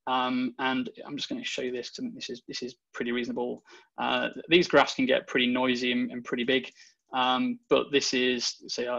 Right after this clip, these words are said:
a real life model, um, right now of map devices. But it, imagine getting to a point where you can query for all of your B G P states, whether they're up, they're down, um,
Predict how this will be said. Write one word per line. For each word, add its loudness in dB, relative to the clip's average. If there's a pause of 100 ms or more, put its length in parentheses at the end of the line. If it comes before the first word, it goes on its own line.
a -2
real -2
life -2
model, -2 (220)
um, -4
right -2
now -2
of -2
map -2
devices. -4
But -2
it, -6 (180)
imagine 4
getting 6
to 2
a -2
point 2
where 0
you -2
can -4
query 2
for -2
all 0
of -6
your -6
B -4
G -6
P -8
states, -6
whether -6
they're -2
up, -4
they're -10
down, 0 (480)
um, 0